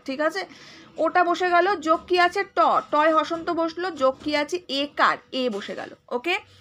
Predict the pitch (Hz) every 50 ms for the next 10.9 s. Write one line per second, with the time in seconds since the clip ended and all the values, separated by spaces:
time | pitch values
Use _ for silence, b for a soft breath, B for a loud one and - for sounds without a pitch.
0 | B B B 269 294 320 330 - 359 339 339 339 339 302 320 311 349 440 B B
1 | B B B B - - 285 330 277 247 247 240 233 285 311 320 311 339 330 294
2 | 294 247 - 277 277 294 294 - - - 311 311 294 302 320 330 339 349 349 -
3 | - 208 214 208 202 196 196 - - - 294 277 262 294 302 302 294 302 302 -
4 | - - 220 240 247 240 277 311 311 - - - - 339 330 339 320 330 302 277
5 | 294 359 427 B B B B B 277 - 240 226 226 233 254 - - 302 285 285
6 | 262 - - 320 285 233 220 214 220 240 262 262 269 254 240 233 247 247 233 -
7 | - - 202 196 190 190 196 - - 254 - - 285 269 262 - 220 220 240 269
8 | 269 269 285 262 - 269 269 262 262 220 226 226 247 233 247 233 262 349 381 294
9 | 247 226 240 233 - 247 240 - 320 277 214 233 311 339 262 226 214 226 214 214
10 | 220 220 - 226 233 - 254 247 269 349 349 - - 202 185 - -